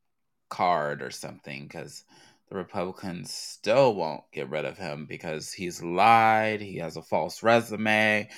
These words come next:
he has this, that, and the other. He's been a drag queen, and apparently it's okay for him to be in drag, but not me.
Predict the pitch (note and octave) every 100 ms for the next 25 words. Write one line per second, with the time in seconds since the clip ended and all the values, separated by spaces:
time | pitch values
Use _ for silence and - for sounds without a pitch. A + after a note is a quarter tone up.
0 | - - _ - F#2+ F2+ F2 F2 - G#2
1 | G2+ G#2 - - G2+ G2 - F#2 E2+ G2+
2 | G2+ G2 F#2+ F2 D#2 C#2+ - F#2+ G2 A2
3 | G#2+ - G2+ G2+ G2+ G2+ F#2+ F2+ F2+ -
4 | - - - - _ _ _ _ _ -
5 | A2 G2+ E2+ F#2 F#2+ F#2 G#2 F#2 F#2 -
6 | D2+ - C3 D3+ C#2+ C#2+ C#2 D2+ C#2+ C#2
7 | C2+ - C#2 - _ - F#2 F2 - F2+
8 | C#2+ C#2